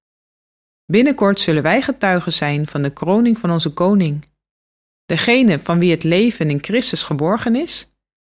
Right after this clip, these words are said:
zij die op deze aarde de goede strijd des geloofs hebben gestreden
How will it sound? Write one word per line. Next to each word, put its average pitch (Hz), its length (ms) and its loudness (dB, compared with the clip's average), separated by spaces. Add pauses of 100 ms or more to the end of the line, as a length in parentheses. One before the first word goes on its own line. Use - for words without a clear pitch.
(220)
zij 220 240 4
die 170 140 2
op 143 140 -2
deze 214 300 2
aarde 147 340 0
de 131 100 -4
goede 247 280 -2
strijd 160 480 -2
des - 140 -4
geloofs 160 480 -2
hebben 131 200 -4
gestreden 220 760 -2